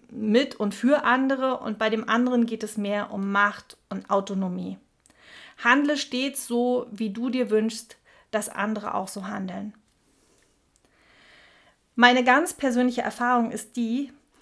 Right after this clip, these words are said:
es reicht nur eine Motivationsstrategie aus, um loszugehen und ins Handeln zu kommen.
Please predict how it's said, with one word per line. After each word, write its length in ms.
es 240
reicht 400
nur 340
eine 380
Motivationsstrategie 1300
aus, 420
um 240
loszugehen 960
und 200
ins 240
Handeln 320
zu 120
kommen. 460